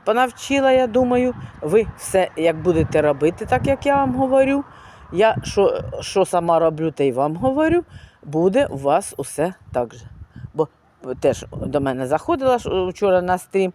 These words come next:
і каже: "А у мене теж із пеньків пішли росточки". Ну все. Раз пішли росточки, значить,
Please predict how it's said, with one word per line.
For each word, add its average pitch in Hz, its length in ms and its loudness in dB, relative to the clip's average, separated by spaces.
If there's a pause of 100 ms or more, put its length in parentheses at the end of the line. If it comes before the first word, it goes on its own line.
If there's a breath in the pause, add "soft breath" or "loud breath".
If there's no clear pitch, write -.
(240 loud breath)
і 160 80 -8
каже: 156 260 0 (220 loud breath)
"А 208 100 2
у 294 80 2
мене 349 320 2
теж 170 460 2
із 170 260 -4 (240)
пеньків 208 460 2
пішли 208 520 -4 (180 soft breath)
росточки". 123 760 -6
Ну 494 200 0
все. 349 480 -2 (440 soft breath)
Раз 392 240 2
пішли 349 400 0
росточки, 349 680 0
значить, 254 640 -4